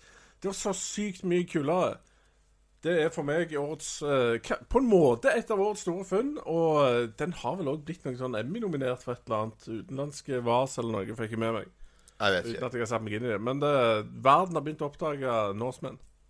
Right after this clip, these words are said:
Speaker 2: Ja, jeg, jeg støtter Kenny på det. Det var fantastisk påfunn å gjøre. Det, det
Speaker 1: Mm.
Speaker 2: gjorde en helt annen dybde på serien. Det,
Speaker 1: Dobbel innspilling.
Speaker 2: ja, det var helt, ja, det er
Speaker 1: Kjempegøy.
Speaker 2: heftig innsats. Min, eh, tredjeplass er Godless.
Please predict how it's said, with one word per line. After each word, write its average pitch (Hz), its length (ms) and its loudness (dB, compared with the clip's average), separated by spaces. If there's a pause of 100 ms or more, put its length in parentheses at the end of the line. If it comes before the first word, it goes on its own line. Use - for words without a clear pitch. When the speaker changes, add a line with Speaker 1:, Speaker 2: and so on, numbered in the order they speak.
(160)
Speaker 2:
Ja, 123 180 6
jeg, 127 240 6 (100)
jeg 117 120 -4
støtter - 340 -4
Kenny 104 280 2
på 98 120 -2
det. 90 140 0
Det 95 80 -2
var 95 340 0 (260)
fantastisk - 680 -6
påfunn 101 340 0
å 92 80 0
gjøre. 90 180 -6
Det, 104 240 -8
det 113 140 2
Speaker 1:
Mm. 117 60 0
Speaker 2:
gjorde 120 300 0
en 110 120 -12 (140)
helt 214 180 -2
annen 139 160 2
dybde 98 320 -2
på 123 100 -2
serien. 98 380 -2 (640)
Det, - 100 -4 (220)
Speaker 1:
Dobbel 135 180 -6
innspilling. 180 80 -6
Speaker 2:
ja, 170 300 4
det 165 100 0
var 143 120 2 (180)
helt, 143 300 -2
ja, 127 200 2
det 131 100 -6
er 120 140 -4
Speaker 1:
Kjempegøy. 113 60 -4
Speaker 2:
heftig 120 280 -6
innsats. - 520 -8 (580)
Min, 175 260 2
eh, 180 140 6
tredjeplass 170 600 4 (180)
er 113 80 0 (160)
Godless. 131 840 2